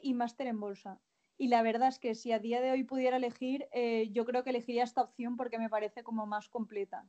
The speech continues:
Supongo que combinar Derecho y ade es algo más típico, pero,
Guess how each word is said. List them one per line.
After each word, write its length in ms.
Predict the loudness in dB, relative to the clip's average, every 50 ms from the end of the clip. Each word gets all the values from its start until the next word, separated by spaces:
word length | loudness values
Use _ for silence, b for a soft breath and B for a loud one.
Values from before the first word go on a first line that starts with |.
| _ _ _
Supongo 420 | -4 -2 2 6 6 8 6 6
que 240 | 6 6 6 6 6
combinar 460 | 4 2 2 2 4 4 4 4 4
Derecho 300 | 2 0 0 -2 0 0
y 60 | 2 4
ade 180 | 4 4 4
es 100 | 4 2
algo 200 | 0 0 2 0
más 220 | 2 0 -2 -2 -4
típico, 500 | -6 -8 -6 -6 -10 -10 -12 -14 -14 -14 -20 _ _ _ _ -2
pero, 560 | 0 2 2 4 4 4 4 4 2 0